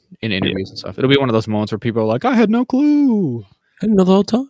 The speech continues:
Speaker 2: Oh my
Speaker 1: All the
Speaker 2: goodness.
Speaker 1: time. Where someone's like, "Tom Holland's British." Yeah, man. What?
Speaker 2: Yeah, well, use the internet. Look him up.
Speaker 1: There's, like, a million of those. Who's the one? No, I'm, I can't think of it.
Speaker 2: Christian Bale?
Speaker 1: It's Christian Bale. Whatever. There's one recently where I, I saw and someone was like, "I didn't even know." It's like, "What?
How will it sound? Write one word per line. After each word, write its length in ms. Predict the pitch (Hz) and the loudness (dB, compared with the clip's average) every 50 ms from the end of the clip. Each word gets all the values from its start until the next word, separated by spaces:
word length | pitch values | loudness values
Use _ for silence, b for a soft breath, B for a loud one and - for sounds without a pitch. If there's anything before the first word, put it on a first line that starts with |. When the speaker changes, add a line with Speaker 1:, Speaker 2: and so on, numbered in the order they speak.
| _ - | _ -2
Speaker 2:
Oh 60 | 285 240 | 0 0
my 80 | 226 | 0
Speaker 1:
All 60 | 220 | 0
the 40 | 214 | 0
Speaker 2:
goodness. 600 | 208 285 262 254 247 254 254 247 240 - - - - | 0 0 0 0 0 0 -2 -2 -4 -6 -10 -10 -12
Speaker 1:
time. 100 | 104 98 - | -16 -18 -14
Where 100 | 120 117 | -14 -10
someone's 300 | - 127 127 123 123 127 | -8 -8 -8 -6 -6 -4
like, 200 | 131 131 139 - | -4 -4 -4 -4
"Tom 220 | - 262 302 269 202 | -4 -4 -2 0 0
Holland's 300 | 220 285 302 208 156 135 | 0 0 0 -2 -4 -4
British." 520 | - - 240 330 202 170 214 - - _ _ - | -2 -2 -2 0 -2 -2 -4 -8 -14 _ _ -14
Yeah, 240 | - 240 185 104 87 | -10 -8 -8 -6 -8
man. 260 | 101 120 147 175 - - | -8 -8 -10 -10 -12 -12
What? 160 | 165 180 262 247 - B B B B _ _ - | -14 -14 -12 -12 -14 B B B B _ _ -6
Speaker 2:
Yeah, 220 | - 151 170 151 - | -4 -4 -2 -2 -4
well, 220 | - 117 143 156 | -4 -4 -4 -2
use 200 | 151 160 185 170 | -2 0 2 4
the 100 | 165 175 | 6 6
internet. 280 | 190 180 127 95 90 101 | 6 4 2 2 0 -2
Look 140 | 143 - | -4 -4
him 80 | 185 196 | -4 -4
up. 260 | 202 165 107 113 - _ _ _ _ _ _ | -2 -2 -4 -4 -6 _ _ _ _ _ _
Speaker 1:
There's, 120 | _ - 147 | _ -14 -10
like, 80 | 135 | -8
a 40 | 131 | -8
million 380 | 127 117 113 107 104 101 98 98 | -6 -6 -6 -6 -6 -6 -8 -10
of 80 | 95 | -12
those. 320 | 101 101 98 104 - _ _ _ _ _ - | -12 -12 -14 -16 -18 _ _ _ _ _ -12
Who's 160 | - 180 - | -12 -12 -10
the 80 | 175 | -10
one? 100 | 160 - - | -14 -12 -12
No, 120 | 107 131 135 | -10 -10 -8
I'm, 240 | 127 113 104 101 _ _ _ _ _ _ - - | -8 -10 -12 -14 _ _ _ _ _ _ -16 -14
I 60 | 113 | -12
can't 200 | - 101 82 - | -10 -10 -10 -10
think 140 | 82 80 90 | -10 -10 -8
of 80 | 90 | -4
it. 20 | 90 | -2
Speaker 2:
Christian 240 | 131 - - 107 | -2 0 0 0
Bale? 220 | 98 101 104 123 143 139 | 2 2 2 2 0 -2
Speaker 1:
It's 100 | _ _ | _ _
Christian 340 | _ - 101 - - 90 87 | _ -18 -16 -14 -12 -12 -10
Bale. 280 | 90 90 90 92 95 - _ _ _ _ _ _ - | -8 -8 -8 -10 -10 -14 _ _ _ _ _ _ -14
Whatever. 300 | 98 78 - 82 92 113 | -14 -12 -12 -14 -12 -8
There's 140 | 113 123 131 | -8 -4 -4
one 160 | 135 120 110 | -4 -2 -2
recently 360 | 98 95 95 98 87 85 82 | -4 -4 -4 -6 -8 -8 -8
where 240 | 82 82 78 78 - - | -8 -10 -10 -12 -12 -12
I, 60 | 95 | -12
I 40 | 92 | -12
saw 260 | - - 85 85 87 | -10 -10 -8 -8 -8
and 120 | 85 92 98 | -8 -10 -10
someone 180 | 104 95 98 | -10 -10 -10
was 100 | 95 101 | -10 -10
like, 140 | 104 104 - | -10 -10 -8
"I 100 | - 170 | -6 -6
didn't 140 | 170 156 139 | -6 -4 -4
even 180 | 127 123 131 151 | -6 -6 -6 -8
know." 160 | 156 143 113 | -10 -10 -10
It's 140 | 101 - - | -12 -12 -14
like, 140 | 139 - | -14 -12
"What? 140 | 139 139 - | -12 -14 -12